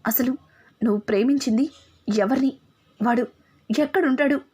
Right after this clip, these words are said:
ఆయన వాడి కోసం వచ్చి ఇట్లా నువ్వు చావడమేంటి?"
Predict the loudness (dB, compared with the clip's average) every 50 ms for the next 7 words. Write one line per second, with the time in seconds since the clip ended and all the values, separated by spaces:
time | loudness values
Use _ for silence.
0 | _ _ _ _ _ _ -2 0 2 2 2 2 0 -2 -6 -12 _ _ -20 -20
1 | _ _ -2 0 2 2 2 0 0 0 0 0 0 0 0 0 0 -2 -4 -4
2 | _ _ _ _ _ _ -4 -2 0 0 0 0 0 -2 -6 -14 -20 _ _ -2
3 | 0 0 2 2 0 0 0 0 0 2 2 2 2 2 2 0 0 -2 -4